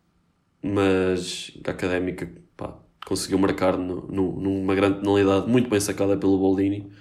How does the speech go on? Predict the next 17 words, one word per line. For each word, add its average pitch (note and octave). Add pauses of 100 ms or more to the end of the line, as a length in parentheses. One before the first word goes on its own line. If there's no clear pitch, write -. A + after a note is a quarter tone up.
(680)
eh, F#2
e -
que -
me -
parece G2
penalti F#2+
claro, F#2 (140)
apesar F2
de F2+
alguns F2+
comentários F2+
que E2+
eu F2+
li F2+
agora F2+
aqui F2+
no, F2+